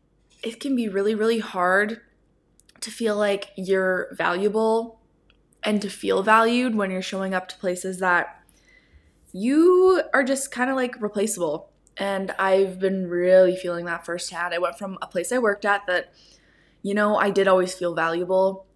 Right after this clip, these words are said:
I always felt like I added value in some way. I always felt appreciated. And, you know, I also always felt, like,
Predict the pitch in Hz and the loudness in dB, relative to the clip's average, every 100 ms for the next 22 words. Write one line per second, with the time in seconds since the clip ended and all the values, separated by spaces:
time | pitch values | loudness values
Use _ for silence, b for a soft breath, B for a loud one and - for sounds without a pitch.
0 | - 165 180 185 - 180 180 190 190 - | -10 -4 -2 -2 -2 -2 -2 -2 -4 0
1 | 165 190 185 190 190 190 190 185 190 185 | 0 -2 -2 0 0 0 -2 -4 -6 -4
2 | 185 185 - 175 170 175 185 190 175 - | -2 -2 -4 -4 -2 -4 -4 -2 -2 -4
3 | - 277 247 - 202 180 180 180 - 175 | -4 -2 -2 0 0 2 0 0 -4 -4
4 | 170 165 170 - _ _ _ _ _ _ | -4 -4 -10 -20 _ _ _ _ _ _
5 | - 233 233 226 220 254 359 349 349 214 | -6 -2 2 4 4 4 0 -2 -2 2
6 | 214 226 - 196 180 175 180 | 2 2 -2 0 2 2 0